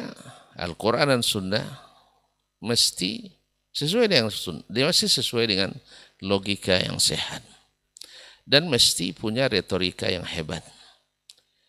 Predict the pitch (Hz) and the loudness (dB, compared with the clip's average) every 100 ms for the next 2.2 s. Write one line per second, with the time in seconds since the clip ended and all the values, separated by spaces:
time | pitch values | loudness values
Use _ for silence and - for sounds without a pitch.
0 | _ _ _ _ _ _ 92 92 - 120 | _ _ _ _ _ _ -2 2 2 4
1 | 127 - 180 - 92 - 101 117 107 92 | 2 0 -10 -6 0 2 4 4 4 0
2 | 104 | 0